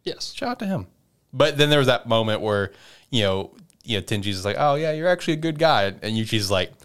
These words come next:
Speaker 2: "Man, if he didn't press that button, I was really about to break <laughs> one of his fingers." He was thinking that to himself.
Speaker 1: He's just like, "I could deal with the pain once, but I don't know if I could have done another on myself."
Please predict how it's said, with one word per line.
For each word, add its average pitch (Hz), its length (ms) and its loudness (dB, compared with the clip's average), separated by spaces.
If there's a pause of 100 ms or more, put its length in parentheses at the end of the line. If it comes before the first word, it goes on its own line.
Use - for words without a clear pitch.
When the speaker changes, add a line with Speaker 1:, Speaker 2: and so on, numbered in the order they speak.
(240)
Speaker 2:
"Man, 90 220 -2
if - 80 -6
he 101 100 -2
didn't 92 220 -4
press 95 200 0
that - 180 0
button, 98 220 0
I 185 100 -2
was 185 120 -2
really 196 220 -8
about 123 180 0
to 139 40 -8
break 139 280 -2
<laughs> 151 120 0
one 262 120 6
of 220 40 2
his 247 180 2
fingers." 220 340 2
He 202 80 6
was 196 140 2
thinking 170 260 2
that 151 180 4
to 165 60 0
himself. 156 520 4
Speaker 1:
He's 160 120 -6
just 147 160 -4
like, 151 160 -2
"I 160 140 -2
could 165 160 -8
deal 170 140 0
with 165 80 -2
the 165 80 -8
pain 160 260 -4
once, 151 280 -4
but 139 100 -6
I 143 60 -4
don't 156 180 -4
know 151 140 -2
if 147 120 -8
I 139 60 -6
could 139 100 -6
have 139 80 -8
done 147 240 -4 (320)
another 156 340 -2
on 143 140 -4
myself." 139 580 -4